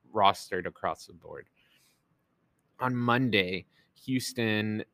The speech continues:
starting pitcher, rookie, Hunter Brown is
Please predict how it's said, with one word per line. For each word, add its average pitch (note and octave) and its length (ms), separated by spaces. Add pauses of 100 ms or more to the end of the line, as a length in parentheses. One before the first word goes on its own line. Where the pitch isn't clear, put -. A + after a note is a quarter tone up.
(180)
starting G#2 340
pitcher, B2+ 360
rookie, B2+ 500 (720)
Hunter A2 280
Brown G#2+ 500
is F#2 520